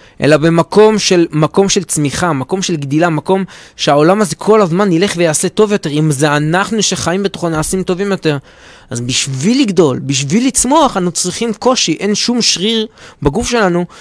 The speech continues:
שלא צומח ומתפתח, אלא מתוך קושי או מתוך כאב מסוים. אז ככה הבנתי שברגע שיש קושי, יש ניסיון מסוים בחיים,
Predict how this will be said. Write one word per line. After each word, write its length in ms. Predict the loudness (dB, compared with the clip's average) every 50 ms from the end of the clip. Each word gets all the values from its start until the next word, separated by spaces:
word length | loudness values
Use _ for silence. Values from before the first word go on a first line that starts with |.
| -18 -6
שלא 260 | -2 0 2 2 2
צומח 420 | 2 0 0 2 2 2 2 2 2
ומתפתח, 580 | 0 0 0 -2 -4 -2 0 2 2 2 0 2
אלא 140 | 2 2 4
מתוך 340 | 2 2 0 0 -2 -2 0
קושי 280 | 2 2 2 2 2 0
או 60 | 0
מתוך 340 | 0 0 0 0 -2 -2 -2 0
כאב 180 | 0 2 2 0
מסוים. 380 | -2 -4 -2 -2 -2 -2 -2 -4 -6 -12 -20 -20 -20 -18 -14
אז 60 | -2
ככה 220 | 0 0 2 2 2
הבנתי 520 | 2 2 2 0 0 0 0 -2 -2 -2 -4 -8 -16 -20 _ _
שברגע 540 | -4 -2 -2 0 0 0 0 0 0 0 0
שיש 220 | 0 -2 -2 -2
קושי, 340 | 0 0 2 2 2 0 0
יש 160 | -2 -2 -2
ניסיון 460 | -2 -4 -2 0 2 2 2 2 2
מסוים 300 | 0 -2 -2 -2 -2 -2
בחיים, 420 | -4 -4 -6 -4 -4 -4 -4 -4